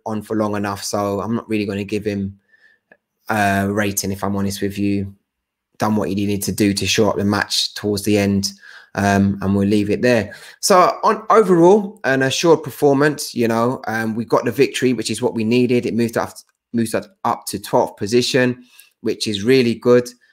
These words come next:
Um, you know, we're getting there. We're getting closer around that top six. Um, we've, we've got Tottenham, um, well, sorry, we've got A F C Wimbledon in the cup first, and then we've got the North London derby. And this is good. I like the fact that we're gaining more confidence before that match.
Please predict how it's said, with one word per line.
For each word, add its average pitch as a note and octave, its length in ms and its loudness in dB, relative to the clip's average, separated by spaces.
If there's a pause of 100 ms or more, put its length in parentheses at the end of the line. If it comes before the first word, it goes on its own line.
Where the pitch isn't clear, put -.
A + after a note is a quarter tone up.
(300)
Um, G#2+ 540 -2
you A2 160 -8
know, A2+ 100 -4
we're A2+ 160 0
getting B2 320 2
there. B2 360 2
We're B2+ 80 -4
getting A2+ 240 -2
closer B2+ 360 0
around B2+ 220 2
that - 180 -4
top - 240 -2
six. - 600 2 (300)
Um, A2+ 240 0
we've, A#2 240 0
we've B2 180 -2
got - 240 0
Tottenham, B2+ 640 0 (220)
um, A2+ 180 -2
well, G#2 460 0
sorry, A2+ 240 0
we've A2 120 -2
got A#2+ 200 -2
A B2+ 80 2
F A#2 140 0
C A#2+ 200 -4
Wimbledon G#2 680 0 (760)
in A2 120 0
the G2+ 60 -4
cup - 280 -6
first, A2+ 560 -2
and G#2 120 -4
then B2 160 2
we've A2 180 -2
got - 120 -4
the G#2 80 -6
North G#2 260 -2
London G2+ 360 -4
derby. G#2+ 580 -4 (440)
And C3+ 140 0
this D3+ 120 0
is D#3+ 80 2
good. E3 180 4
I C3+ 80 6
like D3+ 160 4
the C#3+ 60 -2
fact - 260 -4
that G#2+ 140 -4
we're A#2+ 260 -2
gaining B2+ 380 -2
more B2 200 0
confidence A#2 540 -6
before A#2 400 -4
that A2 160 -4
match. A2+ 460 -2